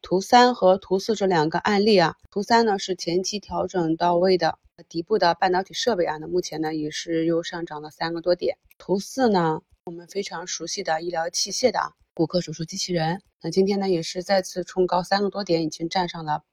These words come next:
日线级别的布林中轨。我们近期已经讲得非常的细致了啊，技术方法、行业、企业逻辑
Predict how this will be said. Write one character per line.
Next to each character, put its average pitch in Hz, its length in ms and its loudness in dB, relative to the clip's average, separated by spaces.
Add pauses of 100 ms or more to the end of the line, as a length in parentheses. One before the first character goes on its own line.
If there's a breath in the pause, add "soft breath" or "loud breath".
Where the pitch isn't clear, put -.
(160)
日 202 120 0
线 185 300 -2
级 - 160 -14
别 170 140 0
的 160 120 -8
布 175 120 -4
林 165 180 -6
中 202 220 -4
轨。 - 240 -4 (240)
我 - 80 -6
们 175 100 6
近 196 160 4
期 190 180 2
已 185 60 4
经 180 160 2
讲 160 180 0
得 156 120 0
非 196 160 0
常 165 180 -2
的 170 80 -4
细 226 260 -2
致 180 200 0
了 147 100 2
啊， 143 140 0 (440)
技 220 220 2
术 196 320 4
方 226 400 6
法、 170 240 2 (300)
行 170 180 -8
业、 226 340 -2
企 170 240 -8
业 185 160 -4
逻 175 320 0
辑 208 300 -8